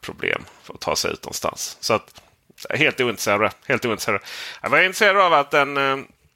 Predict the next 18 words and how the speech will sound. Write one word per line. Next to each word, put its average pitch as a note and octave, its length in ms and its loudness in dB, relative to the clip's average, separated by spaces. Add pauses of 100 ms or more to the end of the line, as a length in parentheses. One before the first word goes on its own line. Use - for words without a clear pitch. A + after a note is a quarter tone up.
(380)
den D3 100 2
faktiskt D3 320 0
levererar C3+ 420 2
egentligen B2+ 280 0
pre-, B2+ 380 -2
pre-, A2 260 -10
i - 80 -4
princip B2 360 -2
på A2+ 60 4
alla A2+ 220 4
punkter. A#2+ 480 -4 (540)
Det - 60 -18
finns G#2 260 -4
egentligen G#2 240 -4
ingenting F#2+ 340 -6
som F2+ 200 -6
jag F2+ 300 0
saknar. - 560 0